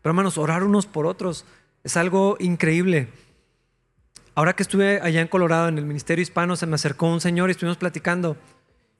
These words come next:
Y me dice, "Hermano, desde que lo conocí, está orando por la iglesia en Chihuahua". Hermano, no los conoce.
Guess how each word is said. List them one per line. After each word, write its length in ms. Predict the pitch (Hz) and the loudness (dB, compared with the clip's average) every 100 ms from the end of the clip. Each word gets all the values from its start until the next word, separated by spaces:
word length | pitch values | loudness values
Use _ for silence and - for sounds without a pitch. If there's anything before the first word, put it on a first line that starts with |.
| _ | _
Y 80 | 151 | 0
me 100 | 165 | 2
dice, 420 | 180 185 160 151 - _ _ | 4 4 2 0 -12 _ _
"Hermano, 280 | - 170 196 | 0 2 4
desde 260 | 190 165 170 | 2 2 0
que 120 | 175 | 0
lo 120 | 156 | 0
conocí, 440 | - 151 135 202 214 | 0 -2 0 2 2
está 240 | 180 170 | 2 2
orando 280 | 170 175 180 | 2 2 0
por 120 | 185 | 0
la 80 | 156 | 0
iglesia 260 | 143 147 | 0 -2
en 80 | 160 | -4
Chihuahua". 500 | 156 139 139 147 131 - - _ _ _ _ _ _ _ | -6 -4 -4 -4 -8 -14 -20 _ _ _ _ _ _ _
Hermano, 200 | 156 190 | -2 0
no 120 | 190 185 | 2 0
los 120 | 226 | 0
conoce. 480 | 165 147 208 226 | -4 -6 -6 -8